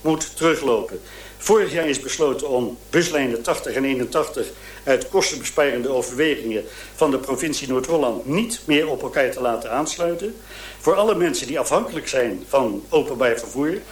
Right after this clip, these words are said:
is dat een niet te onderschatten handicap. O P Z verzoekt het college dit punt in haar onderlang-,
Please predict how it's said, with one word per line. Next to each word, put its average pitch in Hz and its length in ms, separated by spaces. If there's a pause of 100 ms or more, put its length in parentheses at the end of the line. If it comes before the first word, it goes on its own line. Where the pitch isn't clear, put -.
(320)
is 156 180
dat 131 240
een 113 260
niet 190 180
te 202 80
onderschatten 143 680
handicap. 113 460 (420)
O 151 120
P 139 100
Z 175 180
verzoekt 170 340
het - 160
college 139 380
dit 135 200
punt 135 280 (360)
in 151 140
haar 127 220
onderlang-, 139 560